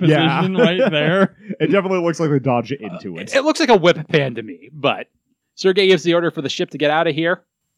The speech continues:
Speaker 2: And, uh, Sergei's like, "Wait a minute, this big-ass beam attack, was it the big one?"
Speaker 3: And Soma says the name of our podcast. And yeah, Tiaria is here, like, "Ah, there was another team. What the fuck? The Kyrios is on that ship.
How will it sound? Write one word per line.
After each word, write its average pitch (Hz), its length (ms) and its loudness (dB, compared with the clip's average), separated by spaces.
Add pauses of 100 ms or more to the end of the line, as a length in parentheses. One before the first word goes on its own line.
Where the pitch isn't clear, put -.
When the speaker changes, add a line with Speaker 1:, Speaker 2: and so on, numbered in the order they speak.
Speaker 2:
And, 151 280 0
uh, 139 200 0
Sergei's 170 460 0
like, 147 200 -2
"Wait 165 180 0
a - 20 -4
minute, 123 220 -8
this 151 140 -4
big-ass 175 460 -2
beam 156 360 -4
attack, 170 340 -8
was 151 160 -6
it 147 140 -8
the 135 140 -2
big 131 340 -6
one?" 175 560 0
Speaker 3:
And 139 120 -4
Soma 240 280 0
says 139 220 -8
the 147 80 -8
name 151 140 -2
of 175 100 -4
our 208 80 2
podcast. - 580 -8 (640)
And 165 120 -2
yeah, 190 200 4
Tiaria 185 360 0
is 139 80 0
here, 127 120 -4
like, 107 160 -12
"Ah, 127 260 -6
there 135 120 -2
was 143 240 2
another 123 240 -6
team. - 300 -12
What 214 140 -2
the 117 80 -4
fuck? - 300 -2
The - 80 -4
Kyrios 180 540 -2
is 117 100 -12
on 107 160 -10
that 110 160 -10
ship. - 240 -4